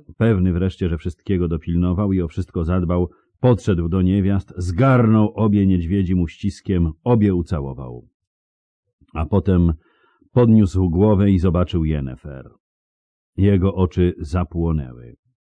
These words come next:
Ogorzała twarz stwardniała jak kamień rafy, jak mosiężny umb tarczy. „Wie”, pomyślała czarodziejka. „Wieści rozchodzą się szybko.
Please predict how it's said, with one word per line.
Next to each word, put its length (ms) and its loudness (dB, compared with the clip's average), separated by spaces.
Ogorzała 600 2
twarz 460 -4
stwardniała 920 0
jak 280 -4
kamień 500 2
rafy, 500 -8
jak 380 0
mosiężny 840 4
umb 360 2
tarczy. 600 -12
„Wie”, 380 -4
pomyślała 560 -8
czarodziejka. 760 -14
„Wieści 420 2
rozchodzą 440 2
się 140 -2
szybko. 460 -10